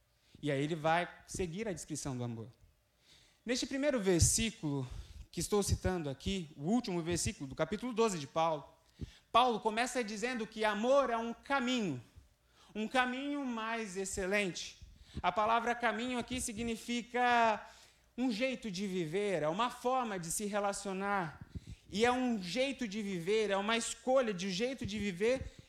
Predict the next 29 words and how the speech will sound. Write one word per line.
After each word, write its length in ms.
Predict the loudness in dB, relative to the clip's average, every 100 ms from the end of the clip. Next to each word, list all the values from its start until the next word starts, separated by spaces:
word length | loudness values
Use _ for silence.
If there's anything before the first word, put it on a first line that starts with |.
| -10
diferente 960 | -2 -2 0 2 4 4 2 0 -4 -6
de 100 | -2
todas 440 | 2 2 2 2
as 220 | 0 2
outras, 520 | 0 0 -2 -4 -2
não 160 | -2 -2
apenas 420 | 0 -2 0 -2
diferente, 720 | -4 0 2 2 0 -2 -4
mas 400 | -2 -2 -2 -6 -14 _ _ -2
mais 540 | 2 4 4 0 0
excelente. 880 | 0 0 -2 0 0 -2 -6 -14 -18 -20 -20 -20 _ -20 -20 -20 _
E 100 | 0
depois 300 | 2 4 2
ele 160 | 2 -2
segue 380 | 2 2 2
a 40 | -2
sua 200 | -2 -2
definição 800 | -2 -2 -4 -2 0 0 0 -2
de 140 | -2
amor. 420 | -4 -2 -4 -4 -8 -16 -20 -18 -4
E 80 |
ele 100 | -4
segue 280 | -2 -2 -2
dizendo, 440 | -6 -4 -2 -4 -8 -16 _ _ _
Primeira 320 | -2 2 2
Coríntios, 460 | 4 2 0 -4 -6
capítulo 640 | -6 -2 -4 -2 -2 -2
treze, 420 | 0 2 2 2
verso 480 | -2 0 0 -2 -8